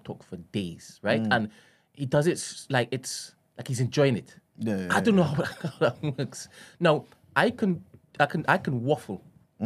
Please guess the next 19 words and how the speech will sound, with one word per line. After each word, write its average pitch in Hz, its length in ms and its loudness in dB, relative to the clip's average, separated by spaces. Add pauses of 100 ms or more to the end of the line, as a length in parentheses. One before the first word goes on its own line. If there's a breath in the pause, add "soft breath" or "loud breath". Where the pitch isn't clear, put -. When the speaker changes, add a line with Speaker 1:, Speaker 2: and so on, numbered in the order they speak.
Speaker 2:
Mm-hmm. - 80 0
Speaker 1:
can 135 100 -2
have 139 140 0
a 135 40 -2
conversation 123 720 -4
for 110 360 -4
hours 104 480 2 (240 soft breath)
Speaker 2:
Mm-hmm. 104 140 -6
Speaker 1:
if 139 160 0
it's - 300 -6
interesting, 131 640 0 (460 loud breath)
Speaker 2:
Mm-hmm. 107 140 -4
Speaker 1:
right? 120 220 2 (180 soft breath)
So 147 320 0 (180)
the 139 100 0
quicker 214 460 0
I 160 160 6
can 143 260 -4
basically 127 680 -4